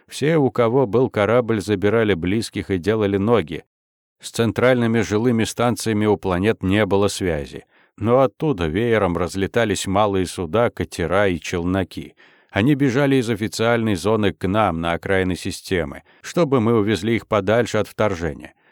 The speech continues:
Это был настоящий поток беженцев, отчаявшихся людей. Я встретил их тут и забрал сколько смог. За деньги, да, за бешеные деньги.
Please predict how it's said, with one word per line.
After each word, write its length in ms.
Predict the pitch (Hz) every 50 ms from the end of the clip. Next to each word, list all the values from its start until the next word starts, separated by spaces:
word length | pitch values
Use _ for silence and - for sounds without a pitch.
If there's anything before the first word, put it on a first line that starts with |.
| _ -
Это 300 | - - - - 139 127
был 300 | 90 80 107 139 139 120
настоящий 840 | 107 117 113 - - - 98 90 87 92 117 123 110 - - 107 101
поток 500 | - - 95 87 - - 110 117 104 85
беженцев, 680 | 76 76 101 113 113 90 87 82 78 - - - - - _ _ _ _
отчаявшихся 800 | - 101 92 - - - 107 110 104 95 - 110 101 - - 104 98
людей. 500 | 92 95 90 80 104 104 90 78 73 - _ _ _ _
Я 200 | - 95 98 104
встретил 540 | - - - 98 110 120 107 - 95 90 85
их 140 | 80 - -
тут 280 | - 120 120 - - _ _ _ _ _ -
и 80 | 117
забрал 420 | 104 104 120 107 98 120 143 139 117
сколько 420 | - - - 120 107 - - 107
смог. 460 | 92 - - 90 80 71 - - - _ _ _ _ _ _
За 180 | - 92 117 139
деньги, 480 | 120 127 165 165 151 123 92 78 80 82
да, 400 | 78 95 98 92 80 73 73 71
за 220 | 69 90 90 82
бешеные 580 | 78 110 131 131 123 - 101 85 80 80 80 80
деньги. 540 | 76 87 113 131 123 101 85 80 73 -